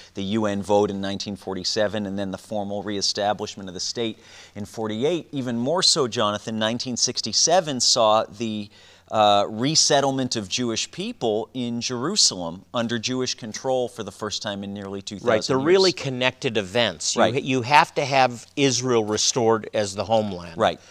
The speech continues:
Speaker 2: Uh, and there was tremendous opposition to keep this from happening.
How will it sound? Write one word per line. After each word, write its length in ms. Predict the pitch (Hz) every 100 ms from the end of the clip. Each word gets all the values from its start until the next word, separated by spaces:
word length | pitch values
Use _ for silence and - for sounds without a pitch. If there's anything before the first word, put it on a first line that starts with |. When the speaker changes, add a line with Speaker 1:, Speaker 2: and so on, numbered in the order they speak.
| - - - -
Speaker 2:
Uh, 240 | 110 113 -
and 160 | 135
there 100 | 135
was 220 | 123 120
tremendous 840 | - - 185 185 190 208 208 196 -
opposition 640 | 143 139 127 113 131 139 113
to 80 |
keep 300 | - 131 120
this 200 | - 110
from 200 | - 110
happening. 560 | 101 113 120 - 95